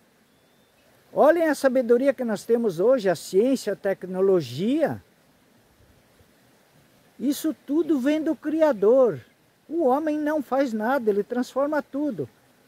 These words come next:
Ah, ele fez um aparelho eletroeletrônico. Não, ele pegou o mineral que já existia na Terra. Ele não comprou o mineral no mercado.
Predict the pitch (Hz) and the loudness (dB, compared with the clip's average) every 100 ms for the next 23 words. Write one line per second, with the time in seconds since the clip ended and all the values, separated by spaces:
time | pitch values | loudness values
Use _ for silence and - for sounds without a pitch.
0 | _ - 247 320 330 330 294 - 277 294 | _ -6 0 2 4 6 4 4 4 4
1 | 240 285 285 226 269 269 277 269 240 - | 2 -2 -4 -2 2 4 4 0 -2 -6
2 | _ _ _ _ _ - 240 247 254 254 | _ _ _ _ _ -6 -2 2 0 0
3 | 247 233 - 214 175 214 247 302 262 - | 2 0 0 -4 -4 -4 -2 0 -2 -2
4 | 240 220 220 277 392 392 339 277 254 311 | -2 2 6 6 4 -2 2 4 6 4
5 | 277 254 240 214 196 - 233 220 185 190 | 0 -2 -2 -2 -6 -6 -4 -2 -4 -2
6 | 180 160 247 370 339 330 269 359 339 247 | 0 0 -2 -4 -4 -4 -2 -4 0 2
7 | 208 202 202 196 175 - 165 139 110 | 4 2 0 -2 -4 -2 -2 0 -4